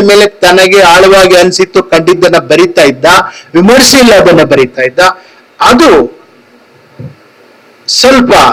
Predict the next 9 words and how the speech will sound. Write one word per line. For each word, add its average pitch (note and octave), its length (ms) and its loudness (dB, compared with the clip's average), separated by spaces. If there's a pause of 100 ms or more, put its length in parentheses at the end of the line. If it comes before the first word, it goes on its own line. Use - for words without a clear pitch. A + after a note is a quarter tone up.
(220)
ತೊಂದರೆಗಳನ್ನ D#3 680 2 (320)
ಉಂಟು. F3 340 0
ಆದ್ರಿಂದ D#3 420 0
ನಾವೇನು C3+ 640 -2 (280)
ವಿಷಾದ C#3 360 -2
ಪಡ್ಬೇಕಾಗಿಲ್ಲ, B2+ 520 -2
ಯಾಕೆಂದ್ರೆ F#3 360 -2 (400)
ಅನೇಕ A3 360 0
ಸಲ C#3+ 240 0